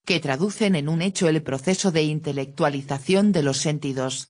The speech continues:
generador de un distanciamiento suficiente para no sentir el olor del otro. Del mismo modo que Ambroise Paré,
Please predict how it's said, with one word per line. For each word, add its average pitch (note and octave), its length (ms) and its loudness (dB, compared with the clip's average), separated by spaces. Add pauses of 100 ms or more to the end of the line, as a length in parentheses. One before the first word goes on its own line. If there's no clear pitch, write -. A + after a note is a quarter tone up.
(160)
generador D#3+ 640 2
de D#3 140 0
un F3 180 0
distanciamiento D#3 960 0
suficiente G3 720 2
para E3 240 2
no E3 140 0
sentir D#3 460 0
el D3+ 140 2
olor E3 280 2
del D3+ 160 4
otro. B2+ 400 -2 (1300)
Del F3+ 280 0
mismo G3 320 2
modo G#3+ 320 2
que G3 140 2
Ambroise F#3 560 2
Paré, D3 400 -2